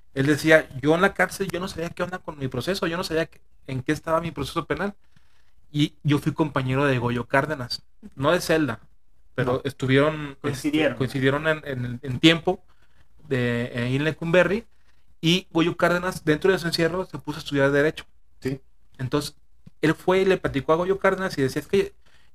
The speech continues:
Speaker 1: yo le, le decía, 'Señor Gregorio', la chingada, la, la, la", y yo, se, el, el señor como que estaba escribiendo, como que me estaba,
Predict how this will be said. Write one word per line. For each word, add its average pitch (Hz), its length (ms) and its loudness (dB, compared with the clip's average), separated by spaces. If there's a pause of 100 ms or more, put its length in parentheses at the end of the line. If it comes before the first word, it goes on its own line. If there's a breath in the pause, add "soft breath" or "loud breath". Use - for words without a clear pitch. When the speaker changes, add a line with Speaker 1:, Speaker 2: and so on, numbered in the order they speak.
Speaker 1:
yo 147 60 0
le, 165 260 -2 (160)
le 139 100 2
decía, 135 200 0
'Señor 175 300 -4
Gregorio', 185 520 2
la 151 120 -14
chingada, 180 400 -16
la, 160 100 -10
la, 175 100 -12
la", 202 160 -10 (440)
y 143 140 -4
yo, 143 200 2 (420)
se, - 180 -4
el, 147 200 -4
el 135 100 -2
señor 151 300 -6
como 170 180 -4
que 160 60 -10
estaba - 160 -2
escribiendo, 190 460 -4
como 135 240 -12
que 143 80 -6
me 135 60 -6
estaba, 156 720 -2